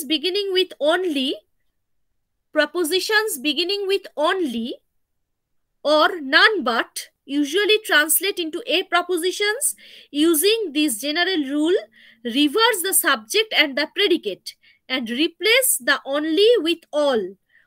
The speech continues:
Thus, only S is P and none but S are P, P's are usually understood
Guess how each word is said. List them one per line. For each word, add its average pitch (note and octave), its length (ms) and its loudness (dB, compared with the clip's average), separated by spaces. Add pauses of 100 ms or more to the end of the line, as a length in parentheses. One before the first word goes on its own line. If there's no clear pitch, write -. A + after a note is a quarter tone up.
(200)
Thus, D#4 280 2 (140)
only D#4 420 0 (100)
S E4+ 240 2
is F#4+ 180 -2
P - 120 -10 (600)
and B3+ 260 -6
none E4 300 2 (100)
but G#4 240 4 (280)
S D#4+ 340 0
are D#4 200 2 (120)
P, D#4+ 300 -2 (220)
P's E4+ 360 2 (1400)
are C#4 200 4
usually F4 640 2
understood F#4+ 600 2